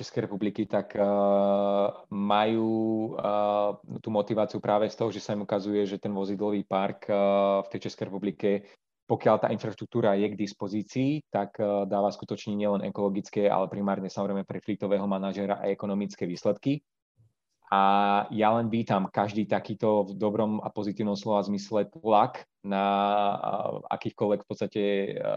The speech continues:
účastníkov alebo stakeholderov plynovej infraštruktúry alebo plynovej mobility na Slovensku,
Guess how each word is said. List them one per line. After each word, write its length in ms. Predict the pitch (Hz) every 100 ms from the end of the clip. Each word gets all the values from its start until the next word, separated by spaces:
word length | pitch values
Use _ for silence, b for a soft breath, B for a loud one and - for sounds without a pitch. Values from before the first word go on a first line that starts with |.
| 52 -
účastníkov 720 | 110 - 104 - 104 - 101
alebo 240 | 98 98
stakeholderov 720 | - 107 101 104 101 101 101
plynovej 720 | 98 101 101 101 101 98 92 101
infraštruktúry 640 | - 101 107 - 104 101
alebo 160 | 95 92
plynovej 320 | 101 101 101
mobility 400 | 101 98 101 107
na 80 | 90
Slovensku, 640 | - 110 110 - 147 151